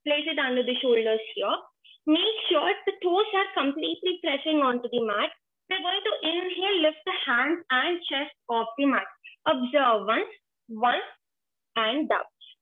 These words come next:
So while doing this, we are going to inhale, lift up, and while bringing down, exhale, go down. Let's do it for ten times. Inhale, one, and down. Always look down, do not look forward. It might neck, strain your neck muscle.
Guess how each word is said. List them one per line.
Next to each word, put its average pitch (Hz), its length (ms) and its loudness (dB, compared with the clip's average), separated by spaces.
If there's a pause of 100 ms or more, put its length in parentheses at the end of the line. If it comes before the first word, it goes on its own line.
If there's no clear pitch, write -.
So 427 160 4
while 330 320 2
doing 330 320 -4
this, 349 160 -4
we 339 80 0
are 330 80 0
going 294 240 -2
to 339 120 -4 (120)
inhale, 269 560 0
lift 214 320 -6
up, 359 80 2 (400)
and 311 320 0
while 294 240 2
bringing 285 480 2
down, 285 320 2
exhale, 247 640 -2
go 208 160 2
down. - 160 -4 (400)
Let's 262 240 4
do 254 160 8
it 247 100 2
for 262 140 0
ten 254 320 2
times. 311 320 4 (800)
Inhale, 254 640 0
one, 254 240 4 (720)
and 262 240 2
down. 220 160 2 (320)
Always 370 480 2
look 349 240 0
down, 339 320 -2
do 320 80 -4
not 339 240 4
look 330 220 -4
forward. 294 340 0
It 320 160 -10
might 277 320 -2
neck, 262 240 -6 (160)
strain 262 300 -2
your 269 100 0
neck 226 260 -2
muscle. 196 380 -6